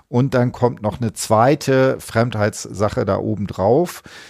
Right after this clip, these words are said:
Natürlich auch mit dieser Fragestellung, wie mache ich das denn?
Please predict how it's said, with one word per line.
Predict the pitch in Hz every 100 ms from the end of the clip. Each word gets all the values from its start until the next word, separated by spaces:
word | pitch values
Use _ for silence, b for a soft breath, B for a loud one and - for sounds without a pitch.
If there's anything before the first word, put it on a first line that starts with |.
| B
Natürlich | 104 104 131 123 -
auch | 120 117 90
mit | 113 -
dieser | 110 104 107
Fragestellung, | - 104 113 104 - 104 101
wie | 104
mache | 98 101
ich | 104
das | 95 82
denn? | 78 76